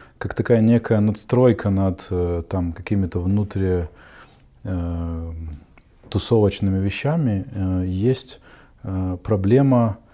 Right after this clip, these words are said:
эм, дистрибуции. Э, вот если сравнить, например, э, мы постоянно сравниваем там украинскую индустрию с российской индустрией.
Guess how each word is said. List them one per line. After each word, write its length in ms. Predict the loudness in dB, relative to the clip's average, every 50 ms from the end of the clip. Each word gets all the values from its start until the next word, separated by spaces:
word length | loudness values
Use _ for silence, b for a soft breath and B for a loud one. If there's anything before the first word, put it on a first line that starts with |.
| b b b b b b b _
эм, 1040 | -10 -8 -6 -4 -4 -4 -4 -4 -4 -4 -6 -6 -6 -6 -8 -8 -8 -8 -10 -10 -12 -14 -18 _ -18 -12 -10
дистрибуции. 880 | -6 -4 -4 -4 -2 -2 -2 0 0 0 0 -2 -2 -6 -8 -10 -10 -10 -14 -20 -16 -10
Э, 300 | -6 -4 -4 -2 -2 -4
вот 300 | -4 -2 -2 0 0 0
если 180 | 0 0 -2
сравнить, 460 | -4 -2 0 2 4 4 4 4 2 0
например, 520 | -2 0 0 0 2 2 2 2 0 -2 B B B B B B B B B -8
э, 100 | -4 0
мы 120 | 0 0
постоянно 380 | 0 0 -2 0 0 2 2 2
сравниваем 580 | 2 2 4 4 4 4 2 2 0 0 -2 -2
там 220 | -4 -4 -4 -4
украинскую 480 | -4 -2 0 2 2 2 0 0 -2 -2
индустрию 460 | -2 -2 -4 -4 -4 -2 -2 0 -2 -2
с 100 | -4 -4
российской 540 | -6 -4 -2 -2 -2 -2 -2 -2 -2 -2
индустрией. 640 | 0 0 0 -2 -4 -4 -2 0 2 2 2 0 -2